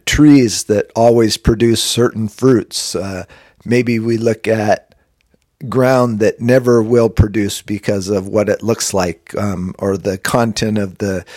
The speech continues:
chemicals in the soil just won't promote plant growth. So maybe we could use it for nature, but when we look at all those things, goals and morals and nature, what we're really pointing at is God.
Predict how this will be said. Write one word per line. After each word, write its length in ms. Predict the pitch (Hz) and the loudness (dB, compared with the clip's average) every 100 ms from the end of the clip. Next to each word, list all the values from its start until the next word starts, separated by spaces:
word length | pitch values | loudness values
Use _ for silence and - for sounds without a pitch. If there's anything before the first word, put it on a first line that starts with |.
| - - | -20 -8
chemicals 500 | - 151 123 117 110 | 0 2 2 0 0
in 140 | 120 113 | 0 0
the 100 | 107 | -2
soil 440 | - 123 117 101 | 2 4 4 2
just 420 | 85 110 - - | 0 -2 -2 -6
won't 420 | 92 107 117 110 - | -6 -2 0 -2 -4
promote 480 | 110 107 104 - _ _ | -2 0 -2 -2 _ _
plant 400 | - 123 120 - | -4 0 0 -2
growth. 400 | 90 98 90 - - - - _ _ | -6 -6 -6 -12 -20 -20 -20 _ _
So 420 | - 147 135 120 - _ - | -2 2 4 2 -6 _ -8
maybe 480 | 135 156 170 180 | -2 0 2 0
we 160 | 165 160 | 2 2
could 220 | 151 147 | 2 0
use 180 | 151 147 | 2 2
it 120 | 151 | 0
for 180 | - 139 | 0 0
nature, 540 | 139 143 143 147 143 - _ _ - | 0 0 0 0 0 -6 _ _ -2
but 180 | 131 123 | 0 2
when 200 | 147 151 | 2 2
we 100 | 127 | 2
look 240 | 160 - | 2 2
at 120 | 196 | 2
all 240 | - 120 131 | 4 4 6
those 340 | 127 107 - | 4 4 -2
things, 420 | 120 117 104 101 | -2 0 0 -4
goals 680 | 101 - 113 120 120 113 - | -6 0 4 6 6 4 -4
and 200 | 87 101 | -6 -4
morals 580 | 104 117 117 117 104 - | 0 2 4 4 0 -4
and 220 | 95 98 | -4 0
nature, 500 | 110 110 - 92 95 - - - - | 0 -2 -2 -4 -4 -10 -20 -20 -6
what 120 | 151 165 | -2 2
we're 120 | 165 | 4
really 320 | 139 165 160 | 6 4 4
pointing 480 | - 123 139 131 107 | 2 0 0 0 -2
at 240 | 98 - | -2 -4
is 240 | - 113 - | -4 -4 -4
God. 560 | 104 107 98 90 95 | -4 -2 -2 -4 -8